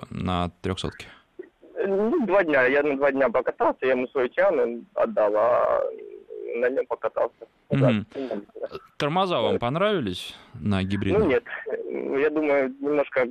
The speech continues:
Speaker 2: как Тиана, вот похоже по торможению, очень Тиана. Так.
Speaker 1: Мгм.
Speaker 2: Не, не схватывает резко.
Speaker 1: А если себе будете брать Lexus, то какой? Гибридный или будете
Speaker 2: Нет,
Speaker 1: смотреть
Speaker 2: я
Speaker 1: на
Speaker 2: себе возьму двести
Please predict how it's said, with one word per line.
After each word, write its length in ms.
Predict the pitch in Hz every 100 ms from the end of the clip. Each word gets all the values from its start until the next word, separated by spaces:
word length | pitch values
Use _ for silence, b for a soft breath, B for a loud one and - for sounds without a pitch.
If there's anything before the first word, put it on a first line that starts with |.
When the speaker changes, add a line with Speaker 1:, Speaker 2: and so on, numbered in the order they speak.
| -
Speaker 2:
как 160 | 185
Тиана, 300 | - 190 123
вот 160 | 123 127
похоже 420 | 151 - 202 165
по 140 | 120 135
торможению, 880 | 139 143 147 170 165 120 113 113 113
очень 460 | 131 - 113 113 - -
Тиана. 340 | 107 101 101 - _
Так. 140 | 92 - - _ _ _
Speaker 1:
Мгм. 440 | 113 107 95 92 -
Speaker 2:
Не, 180 | 208 127 131 127 131 127
не 60 | 151
схватывает 500 | - 165 117 110 107 -
резко. 320 | 107 - - -
Speaker 1:
А 180 | - 120
если 380 | 123 165 160 147
себе 280 | - 139 147
будете 420 | 139 131 120 127
брать 360 | 120 131 123
Lexus, 480 | 131 151 165 139 110
то 100 | -
какой? 420 | 117 135 127 113 95
Гибридный 600 | 107 123 175 220 180 131
или 340 | - 127 147
будете 300 | 131 139 156
Speaker 2:
Нет, 80 | 127
Speaker 1:
смотреть 340 | 131 156 120
Speaker 2:
я 120 | 120
Speaker 1:
на 20 | 113
Speaker 2:
себе 100 | 147
возьму 1040 | 143 143 151 151 151 147 139 131 127 123
двести 220 | 135 -